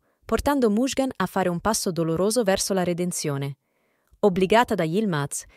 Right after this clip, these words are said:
si reca da Zuleya e rivela la scioccante verità. La gravidanza è stata solo un inganno.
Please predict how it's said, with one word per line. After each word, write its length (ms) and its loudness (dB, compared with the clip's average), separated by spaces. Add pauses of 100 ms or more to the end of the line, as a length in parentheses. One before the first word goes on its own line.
(120)
si 180 -2
reca 240 2
da 100 2
Zuleya 720 -2
e 140 2
rivela 340 4
la 100 2
scioccante 540 -2
verità. 460 -2 (380)
La 160 4
gravidanza 720 0
è 100 -4
stata 300 -2
solo 260 2
un 80 0
inganno. 640 -2